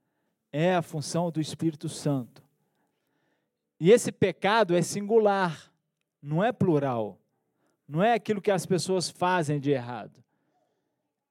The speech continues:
É uma coisa específica. Ele convencerá o mundo do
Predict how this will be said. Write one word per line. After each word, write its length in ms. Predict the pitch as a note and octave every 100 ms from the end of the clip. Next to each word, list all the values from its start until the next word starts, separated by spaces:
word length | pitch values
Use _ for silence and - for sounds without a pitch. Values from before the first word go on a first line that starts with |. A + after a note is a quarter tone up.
| _ -
É 80 | C#3+
uma 200 | E3 D#3+
coisa 280 | F#3 F#3+
específica. 960 | F#3 - A3 - A3 G3+ - - G#2 - _ _ _ _ _ -
Ele 320 | F3+ B3 C4
convencerá 800 | G3 G#3 F#3+ G3 F3+ F#3 F#3 G#3
o 140 | G3
mundo 380 | F3 F#3+ A#3 A3
do 360 | E3 F#3 A#3